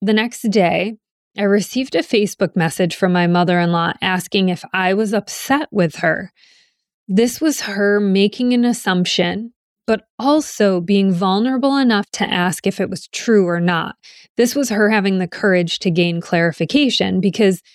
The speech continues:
when we make assumptions, it takes a whole lot of courage to ask for clarification.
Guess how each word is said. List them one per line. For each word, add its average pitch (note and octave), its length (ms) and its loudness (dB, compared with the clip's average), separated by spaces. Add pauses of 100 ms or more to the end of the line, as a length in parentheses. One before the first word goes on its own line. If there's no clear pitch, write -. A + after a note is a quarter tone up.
(200)
when G#3+ 180 0
we A3 140 2
make G#3 460 0
assumptions, A3+ 840 0
it G#3 140 2
takes - 280 -2
a A3 60 2
whole F#3+ 380 0
lot G#3+ 240 2
of B3 140 -6
courage G3+ 580 -2
to - 220 -2
ask F3 400 -2
for F#3 160 2
clarification. F3 1080 -2